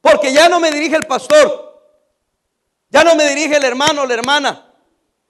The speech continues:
Ya no es culpa de mis amigos. Si voy bien es porque Dios quiere que yo vaya bien. Y si voy mal es porque yo de tonto estoy yendo mal. Porque Dios te ayuda a ver las cosas con claridad.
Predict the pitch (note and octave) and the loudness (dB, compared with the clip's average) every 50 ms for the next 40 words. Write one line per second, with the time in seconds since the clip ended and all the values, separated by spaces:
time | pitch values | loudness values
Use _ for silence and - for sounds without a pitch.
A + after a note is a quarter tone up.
0 | _ _ _ _ _ _ _ _ D#3+ C#4+ D#4 E4+ D#4 - - D#4+ F4 E4+ D#4 D4+ | _ _ _ _ _ _ _ _ 0 2 2 2 0 0 0 -2 0 2 2 2
1 | C#4 C4 B3+ - - A#3+ A3+ B3 D4+ D#4 C4+ B3 F3+ - - - _ _ _ _ | 2 2 -2 -6 -4 -4 -4 -4 -4 -4 -4 -6 -6 -6 -12 -20 _ _ _ _
2 | _ _ _ _ _ _ _ _ _ _ _ _ _ _ _ _ _ _ _ _ | _ _ _ _ _ _ _ _ _ _ _ _ _ _ _ _ _ _ _ _
3 | _ _ _ _ _ _ _ _ _ _ _ _ _ - A#3+ A3+ G3+ C#4 D#4 D4 | _ _ _ _ _ _ _ _ _ _ _ _ _ -14 -12 0 2 2 2 2
4 | - C4+ E4 F#4 F#4+ F4 D4 - - - B3 - - B3+ - - A3 G3+ F3+ C4 | 0 0 2 2 2 2 0 -6 -6 -8 -8 -6 -6 -10 -10 -8 -12 -10 -2 0
5 | D4 C4 C#4 - C#4 C4+ B3+ - - G#3+ G3 G#3 G3+ G3 F3+ F3 F3 F3+ E3 C#3 | 0 0 0 0 2 2 2 2 -2 -4 -6 -4 -4 -6 -8 -8 -10 -14 -18 -20
6 | _ _ _ - - - - - - - - - _ _ _ _ _ _ _ _ | _ _ _ -20 -20 -20 -20 -20 -20 -20 -20 -20 _ _ _ _ _ _ _ _
7 | _ - - - B3 B3 D4 D#4 C#4+ C4+ D#4 F#4+ F#4+ E4+ C4+ - A#3+ A#3 - - | _ -20 -12 -6 2 4 4 4 4 4 4 4 6 4 2 0 -2 -6 -6 -4
8 | G#3 A#3 B3+ B3+ A#3+ G3+ - - - F#4 G4 D4+ - G#3 F#3+ - G#3+ G#3 G#3 G#3 | -4 -2 -2 -2 -2 -4 0 2 4 4 4 2 -2 -6 -10 -10 -10 -10 -8 -10
9 | G3+ F3+ E3+ F3 F3 C#3+ - _ _ _ _ _ _ _ _ _ _ _ _ _ | -10 -12 -14 -14 -16 -16 -18 _ _ _ _ _ _ _ _ _ _ _ _ _
10 | _ _ _ _ _ _ _ _ _ _ _ _ _ _ _ _ _ _ _ _ | _ _ _ _ _ _ _ _ _ _ _ _ _ _ _ _ _ _ _ _
11 | _ _ _ _ _ _ _ _ _ _ _ _ A3+ B3 A#3 B3 B3 A3+ G#3+ F3+ | _ _ _ _ _ _ _ _ _ _ _ _ 0 0 0 2 -2 -2 -2 -2
12 | - - D#3+ E3 A3 B3 A#3 A#3+ A3+ G#3 G#3 G#3 G3 G3+ F#3+ F#3 E3+ - G#3 F3+ | -6 -10 -6 -4 -4 -4 -4 -4 -6 -4 -4 -4 -4 -6 -8 -10 -12 -12 -16 -14
13 | - D3+ - _ D#3+ D3 _ C#3+ C3+ B2 - - A3 | -14 -14 -18 _ -20 -20 _ -20 -20 -20 -20 -20 -20